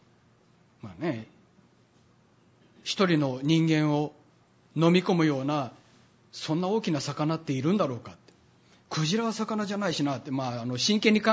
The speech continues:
えれば考えるほど分かんなくなるんで、もう本当にこれは神様が備えられたもの。そして、もう考えても分かんないような、あ、だから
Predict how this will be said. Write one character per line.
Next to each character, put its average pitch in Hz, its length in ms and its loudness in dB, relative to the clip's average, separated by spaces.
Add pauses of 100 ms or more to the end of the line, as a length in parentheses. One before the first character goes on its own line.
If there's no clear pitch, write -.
(100)
え 214 40 6
れ 185 60 6
ば 147 100 4
考 170 220 2
え 170 80 4
る 175 60 4
ほ 165 60 2
ど 160 80 2
分 160 140 2
か 190 80 4
ん 196 40 4
な 170 100 2
く 151 100 -4
な 143 120 0
る 131 100 -6
ん 117 80 -6
で、 127 160 -8 (400)
も 151 120 -4
う - 20 -4
本 226 140 -4
当 254 60 -2
に 226 80 0
こ 233 120 -2
れ 226 80 2
は 208 60 -2
神 277 260 0
様 240 240 0
が 208 100 0
備 185 380 6
え - 20 6
ら 240 120 6
れ 185 120 6
た 135 100 -4
も 113 140 -6
の。 110 140 -10 (2500)
そ 196 140 4
し - 80 -2
て、 202 260 4 (260)
も 165 100 -6
う - 20 -20
考 262 140 -2 (220)
え 269 80 2
て 285 120 0
も 233 360 4 (120)
分 190 160 2
か 262 140 -2
ん 285 60 0
な 254 120 4
い 214 40 6
よ 208 120 6
う 208 40 2
な、 208 400 4 (600)
あ、 156 160 -10
だ 190 120 -2
か 285 100 0
ら 220 220 2